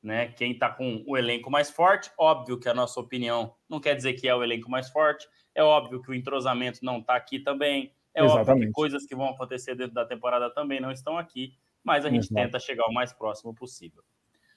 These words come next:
Speaker 2: É isso aí.
Speaker 1: Começando, então, o meu querido amigo Fábio. Max Christie,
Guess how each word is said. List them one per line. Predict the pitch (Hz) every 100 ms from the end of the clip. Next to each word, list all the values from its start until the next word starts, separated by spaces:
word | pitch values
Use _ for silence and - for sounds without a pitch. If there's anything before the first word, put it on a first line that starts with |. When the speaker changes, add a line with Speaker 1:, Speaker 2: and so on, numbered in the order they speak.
| _
Speaker 2:
É | 120
isso | 98 -
aí. | 135 104
Speaker 1:
Começando, | 214 233 196 - - 214 220 185
então, | 165 - 165 139 131 131
o | - 123 117 113 107 107 107
meu | 123
querido | 120 120 120 117
amigo | 117 117 110
Fábio. | - 113 101 90 95 - -
Max | 127 196 202 -
Christie, | - 196 185 - 117 92